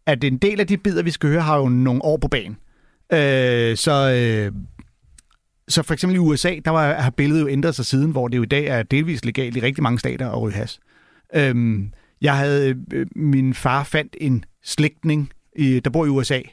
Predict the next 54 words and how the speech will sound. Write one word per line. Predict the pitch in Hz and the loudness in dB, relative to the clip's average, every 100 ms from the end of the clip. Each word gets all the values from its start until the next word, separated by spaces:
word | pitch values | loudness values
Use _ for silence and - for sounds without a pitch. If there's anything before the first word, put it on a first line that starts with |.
| _ _ _ _ | _ _ _ _
en, | 143 131 | -2 0
øh, | 127 123 127 | 2 0 0
ung | 175 | -2
kvinde, | - 196 226 - _ - | 0 2 2 -2 _ -8
som | 170 | -4
så | 139 | -2
kom | 175 175 | -2 0
over | 151 | 0
og | 147 | 0
besøgte | - 147 - | -2 -2 -2
os. | 151 - _ _ _ _ | -4 -6 _ _ _ _
Og | - | 0
jeg | 143 | 2
kan | 139 | 2
huske, | 190 - | 0 0
hvordan, | 185 147 160 | 0 0 0
og | 156 139 | -2 0
det | |
er | 185 | 0
ikke | 165 | -2
så | - | -2
længe | 170 160 190 | 0 2 2
siden, | 175 185 | 2 2
hvor | 165 147 143 | 0 0 0
at, | 127 - - | -2 -8 -4
du | |
ved, | 139 - - | -2 -2 -4
"Så | 147 | -2
skal | - 214 | -2 -2
du | 160 | -4
da | 165 | -4
på | 160 | -4
Christiania, | - - 226 247 208 | -4 -2 -4 -2 -2
mand." | 139 - | -2 -2
Fordi | 156 151 | -2 0
man | 156 | 0
er | 156 | 0
vant | 175 - | -2 -2
til, | 180 156 - | -4 -4 -6
"Hey, | 170 190 | 0 2
I | 160 | 0
skal | - 175 | -2 -2
over | |
se, | 165 160 | -2 -2
vi | 123 196 | 0 0
har | 233 | 0
den | 143 | -4
her | 107 - | -6 -4
fristad, | 220 - 139 - | -2 0 -4 -2
hvor | 143 | -2
man | 143 | -2
kan | 135 | -4
købe | 123 131 | -4 0
hash." | 156 196 | 0 -2